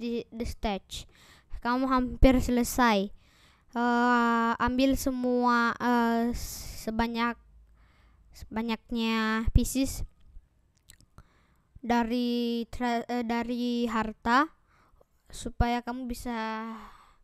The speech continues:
menyelesaikan stage ini. Stage saya lupa. Nah, katanya disuruh hanya satu, tapi kita am-, akan ambil yang terbanyak yang kita bisa. Oke, berarti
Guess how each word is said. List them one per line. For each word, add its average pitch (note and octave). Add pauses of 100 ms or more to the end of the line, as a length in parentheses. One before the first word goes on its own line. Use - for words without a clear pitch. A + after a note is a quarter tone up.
(280)
menyelesaikan A#3
stage -
ini. G3
Stage -
saya G#3
lupa. - (840)
Nah, A#3+ (280)
katanya A#3
disuruh C#4
hanya C4
satu, C#4
tapi A#3+
kita A3+
am-, A#3
akan A3
ambil A3
yang A3+
terbanyak G#3+ (140)
yang A3
kita G#3+
bisa. G#3 (2000)
Oke, A#3
berarti C#4